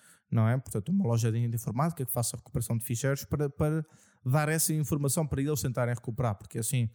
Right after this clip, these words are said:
eh, todos os ficheiros que estão num disco, eles, eh, na verdade não são apagados de certa forma, eles são, eh, marcados como apagados, ok?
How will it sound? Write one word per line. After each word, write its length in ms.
eh, 300
todos 280
os 80
ficheiros 420
que 80
estão 220
num 340
disco, 400
eles, 400
eh, 340
na 340
verdade 460
não 220
são 480
apagados 720
de 60
certa 320
forma, 420
eles 300
são, 440
eh, 160
marcados 680
como 280
apagados, 640
ok? 260